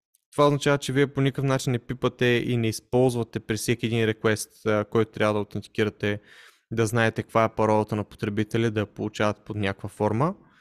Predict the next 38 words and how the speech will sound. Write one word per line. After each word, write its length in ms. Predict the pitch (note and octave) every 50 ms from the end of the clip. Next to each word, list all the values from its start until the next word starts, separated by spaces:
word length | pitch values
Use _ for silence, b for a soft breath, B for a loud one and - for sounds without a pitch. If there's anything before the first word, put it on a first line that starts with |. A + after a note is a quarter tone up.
| b b b b b _ _ _ _ _ _ _ _ _ _ -
А, 220 | C#3+ C#3+ C#3+ D3 D3 D3+ - - D3+
другото, 380 | C#3+ D3 D#3 D#3 D3+ - -
което 300 | - - D3 D3 D3 -
е, 60 | D3+
че 160 | C#3+ - - C3
е 40 |
scalable. 600 | B2 - - - C3+ C3 C3 B2 G#2 G2 G2 - - _ _ _ _ _ _ _ - -
А, 140 | A2+ A#2 - -
и 80 | C3
другото, 360 | B2 C3 C#3 C3+ - - -
че 140 | - - G#2+
е 40 | G#2+
stateless, 420 | - - - A2+ G#2 - - C3
също, 360 | C3+ - - F3 D#3+ - - C3
че 140 | - -
този 220 | - D3+ C#3 C3 -
токен 380 | D3 C#3+ C#3 - - C3+ C3
вие 300 | B2 A#2+ A#2+ C3 C#3 C3+
не 120 | B2+ B2 A2+
го 200 | A#2+ B2+ B2 -
пазите 340 | A#2+ A#2 A#2+ A2+ - - A#2
никъде 280 | A#2 A2+ - A#2 A2
на 100 | G#2+ G#2+
бекенда. 480 | G#2 A2+ G#2+ - - G2+ G2 F#2+ - - - _ _ _ _ _ _ _ _ _ -
И 100 | C3 B2+
не 120 | B2 A2+
трябва 280 | - - B2 A#2+ A#2 G#2+
да 80 | G#2+
бъде 200 | G2+ G#2 G2+ G2
пазен 320 | - - G2 G2 G2 G2+ G2
на 80 | F#2
бекенда. 460 | F#2 F#2+ F#2 - - - F#2 F#2+ G2+ - _ _ _ _ _ _ _ _ _ _ _ _ _ _ _ _ _ _ _ _ _ _
И 240 | - E3+ E3+ E3 E3 - _ _ _ _ _ _ _ _ _ _ -
на 220 | C3 C3+ B2+ A#2
базата 360 | A2 B2+ C3 C3+ C3 - B2+
на 60 | A#2
това 220 | A2+ - - B2+ B2
нещо, 600 | C3 C3 - - - D#3 D3+ D3+ D3+ D3+ D3+ D3